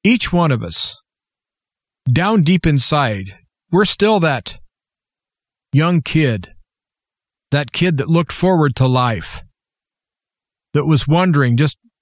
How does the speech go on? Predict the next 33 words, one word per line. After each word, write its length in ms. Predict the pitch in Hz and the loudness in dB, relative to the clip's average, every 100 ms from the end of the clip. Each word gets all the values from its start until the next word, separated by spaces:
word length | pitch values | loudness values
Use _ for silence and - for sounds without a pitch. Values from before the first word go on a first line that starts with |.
| _ _ _ _ _ - | _ _ _ _ _ -4
what 200 | 165 180 | 0 2
our 140 | 170 | 2
life 240 | 143 147 - | 2 0 0
was 140 | 135 | -2
gonna 180 | - 135 | 2 2
be 160 | 131 131 | 2 2
like 320 | 117 110 - | 2 0 -2
and 220 | 107 101 | -6 -2
what 240 | 135 170 185 | 0 2 2
we 100 | 175 | 2
were 120 | 165 | 2
gonna 180 | 151 131 | 2 2
make 220 | 143 143 | 0 0
of 100 | 117 | 0
ourselves. 720 | 113 - 123 107 117 - - _ _ _ _ _ _ _ _ | 0 2 0 -2 -6 -8 -8 _ _ _ _ _ _ _ _
And 140 | 151 160 | 2 4
we 140 | 185 | 4
dreamed 500 | 135 135 185 202 175 | 2 2 2 4 4
of 280 | 147 110 104 | 2 0 0
being 480 | 160 175 127 104 98 _ - _ _ _ _ _ _ _ - | 2 2 2 -2 -6 _ -20 _ _ _ _ _ _ _ 0
different 360 | 156 - 170 - | 0 0 -4 -6
things. 480 | - 147 120 90 - - | -2 0 -2 -4 -10 -2
We 140 | 151 160 | 2 2
dreamed 420 | 131 190 208 170 | 4 4 4 4
of 300 | 131 104 - _ _ - | 2 -2 -10 _ _ -6
having 320 | 180 160 127 | -2 0 0
different 300 | 156 160 151 | 0 0 0
occupations 840 | 151 151 127 139 143 - 113 110 | 0 0 0 0 0 -2 -4 -2
and 200 | 123 107 - - _ 123 | 0 0 -4 -16 _ 0
different 380 | 123 143 156 156 | 0 0 -2 -2
interests, 500 | 156 - 123 - - | -2 -2 -4 -4 -4
different 400 | 123 143 - 95 | -2 -2 -2 -2
hobbies. 580 | 139 131 120 92 - | 0 0 -2 -6 -8